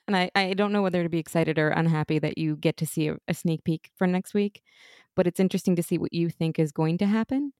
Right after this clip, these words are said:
Because, yeah, Merlin, the way we end this episode, Merlin and Arthur are kinda linked now. The dragon's right. Gaius thinks it's his destiny. Everyone's, like, on this, like, Merlin and Arthur train.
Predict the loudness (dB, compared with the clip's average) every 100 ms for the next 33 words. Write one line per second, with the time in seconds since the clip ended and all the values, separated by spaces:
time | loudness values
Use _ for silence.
0 | -14 -2 0 0 2 2 2 2 2 0
1 | -2 -2 2 4 4 4 2 0 -2 0
2 | 0 2 2 2 2 0 -2 -2 -2 -2
3 | -4 -2 -2 -2 -2 -4 -8 _ _ _
4 | _ -8 -2 0 2 2 0 -6 -20 _
5 | -4 -2 -4 -8 _ -8 -6 0 0 0
6 | 0 0 -2 -4 _ _ _ _ _ _
7 | _ 0 0 0 -2 -2 -6 -8 -4 -2
8 | -2 -2 -2 -2 0 2 2 2 2 2
9 | 2 0 0 -2 -2 -10 _ _ _ _
10 | -2 0 2 2 2 0 -2 -4 -4 -4
11 | -4